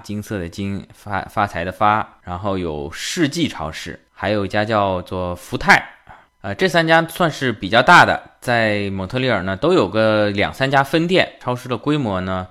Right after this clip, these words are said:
从这个营业规模、营业面积上来说呢，基本上也是不逊于我之前在十八期讲过的沃尔玛啊、Super C 啊这一类的老外的大型超市，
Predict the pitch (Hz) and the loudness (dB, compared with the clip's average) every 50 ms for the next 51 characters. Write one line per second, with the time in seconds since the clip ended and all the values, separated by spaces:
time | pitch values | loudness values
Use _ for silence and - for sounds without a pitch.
0 | - - - - 117 131 143 147 135 120 107 107 120 156 170 156 123 131 151 156 | -16 -14 -8 -4 -2 0 0 0 0 0 0 0 0 2 0 0 2 2 0 2
1 | 135 113 107 113 110 110 120 143 160 165 185 220 233 196 127 101 95 - 101 92 | 2 2 2 2 0 0 0 0 0 0 2 2 2 2 0 -2 -6 -6 -6 -6
2 | 87 80 82 90 - - 98 95 95 92 90 87 87 - - - 123 113 117 101 | -4 -6 -6 -8 -6 -6 -4 -4 -2 -2 -4 -6 -6 -6 -4 -4 -2 -2 -2 -2
3 | 95 110 110 104 98 80 85 - 104 - - 117 117 - - - 156 135 117 104 | 0 0 0 0 0 -4 -6 -8 -10 -8 -8 -8 -8 -8 -4 -4 -2 -2 -2 -2
4 | 101 101 101 95 87 85 90 - - _ _ - 135 139 135 - - - 98 87 | -2 -4 -4 -4 -4 -4 -4 -6 -12 _ _ -10 -10 -8 -8 -10 -10 -6 -4 -4
5 | 92 107 117 107 104 - - 104 117 117 117 - 127 113 - 110 90 62 69 80 | -2 -2 -4 -4 -4 -6 -2 2 2 2 2 0 -6 -6 -4 -6 -6 -6 -6 -6
6 | 87 90 90 87 85 82 82 _ - 107 107 101 101 104 101 92 82 80 82 85 | -4 -2 -2 -2 -4 -4 -8 _ -6 -2 0 0 0 0 0 -2 -2 -2 -2 -4
7 | 87 92 95 95 - - - 120 120 117 - 110 104 - - 113 110 110 107 104 | -4 -6 -6 -8 -12 -10 -8 -6 -6 -4 -4 -4 -4 -4 -4 -4 0 0 2 2
8 | 101 98 95 - _ - - 117 107 98 95 98 104 98 92 87 82 82 80 80 | 0 -2 -4 -12 _ -8 -4 -2 -2 -2 0 0 0 0 0 -2 -4 -4 -4 -4
9 | 80 80 - 87 82 78 87 117 127 123 110 85 80 - 95 85 - - 87 85 | -6 -6 -6 -6 -6 -2 4 6 6 6 6 2 0 -2 -2 -2 -2 -6 -14 -10
10 | - 95 92 90 - - 95 - - | -6 -6 -6 -6 -6 -8 -10 -10 -10